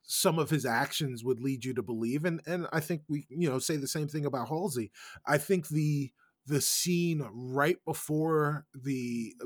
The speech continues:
right before Keyes' death, where we're in the hallway, Sorin has, has pulled her through the blast doors,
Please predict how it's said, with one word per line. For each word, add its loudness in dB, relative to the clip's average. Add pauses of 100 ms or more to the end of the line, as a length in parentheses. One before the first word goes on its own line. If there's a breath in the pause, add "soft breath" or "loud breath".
(200)
right 2
before -6
Keyes' -4
death, 0 (380 loud breath)
where 4 (100)
we're -2
in 2
the 4
hallway, 4 (260 soft breath)
Sorin 6
has, 4 (320)
has 0
pulled 2
her 4
through 0
the 2
blast 0
doors, -4